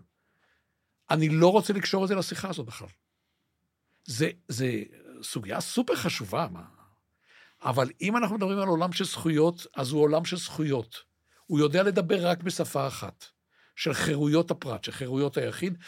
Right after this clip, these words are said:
החירויות שאיתן נולדת כמו שנולדת עם אור. עכשיו, חברה צריכה בחקיקה שלה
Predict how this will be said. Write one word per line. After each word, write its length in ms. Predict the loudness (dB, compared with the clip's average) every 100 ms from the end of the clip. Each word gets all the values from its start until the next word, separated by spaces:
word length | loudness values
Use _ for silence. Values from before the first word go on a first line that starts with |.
| -14
החירויות 460 | -8 -4 2 4 2
שאיתן 500 | 0 -4 -4 0 0
נולדת 340 | 2 2 2
כמו 200 | 0 -2 -2
שנולדת 680 | -2 -6 -12 -2 -2 2
עם 200 | 0 0
אור. 340 | -2 -2 -4 -14 _ _ _ _ _ _
עכשיו, 300 | -10 -2 0 0 -8 _ _ _
חברה 500 | -4 -4 -2 0 0
צריכה 420 | -2 -6 -6 -4
בחקיקה 600 | -2 -4 -4 -10 -8 -6
שלה 380 | -4 -4 -4 -8